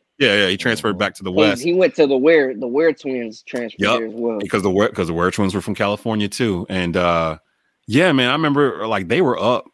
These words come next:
Speaker 1: Kansas was up, like, forty-two to eighteen or something
Speaker 3: Mm-hmm.
Speaker 1: in the first half, and I remember Billy Packer just being like, "This game's over. This game's over." Like, he literally, like, I, that voice is stuck in my head of him saying that. And then Carolina tried to make a little rally, but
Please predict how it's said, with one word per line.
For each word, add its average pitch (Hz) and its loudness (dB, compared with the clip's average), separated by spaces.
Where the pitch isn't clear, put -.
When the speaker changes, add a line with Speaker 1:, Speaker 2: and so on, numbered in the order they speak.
Speaker 1:
Kansas 190 -2
was 113 -4
up, 123 -2
like, 95 -2
forty-two 147 2
to - -2
eighteen 110 -2
or 82 -2
something 98 -2
Speaker 3:
Mm-hmm. 123 0
Speaker 1:
in 85 -6
the 82 -4
first 113 -2
half, 95 -2
and 95 -2
I 104 -2
remember 120 0
Billy 110 -2
Packer 101 -4
just 87 -12
being 90 -4
like, 78 -6
"This 123 -4
game's 95 -6
over. 85 -2
This 120 -4
game's 78 -4
over." 85 0
Like, 85 -6
he 110 -4
literally, 113 4
like, 101 -4
I, 107 -4
that 123 -4
voice 110 0
is 90 -8
stuck - -6
in 107 -4
my 87 -2
head 98 -2
of 92 -2
him 101 0
saying 117 -2
that. 90 -4
And 120 -4
then 127 -6
Carolina 185 0
tried 147 0
to 135 -6
make 127 -6
a 123 -8
little 110 0
rally, 92 -2
but 82 -6